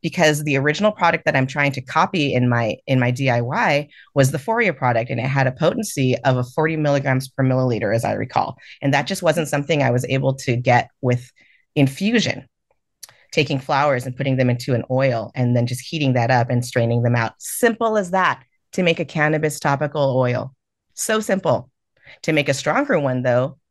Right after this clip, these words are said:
you need to go to get a concentrate and put that into the oil. And now you're gonna have, like, a twice as strong or three times as strong, uh, oil.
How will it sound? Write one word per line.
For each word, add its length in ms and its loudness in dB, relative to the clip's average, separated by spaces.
you 120 0
need 160 0
to 80 -2
go 180 4
to 200 0
get 200 -2
a 40 -4
concentrate 600 0
and 120 -6
put 140 -10
that 180 2
into 200 -2
the 140 -2
oil. 240 2
And 100 0
now 140 2
you're 140 2
gonna 180 0
have, 280 0
like, 160 2
a 100 2
twice 400 0
as 100 -4
strong 400 0
or 140 -2
three 220 -2
times 320 0
as 100 -4
strong, 440 0
uh, 320 0
oil. 380 0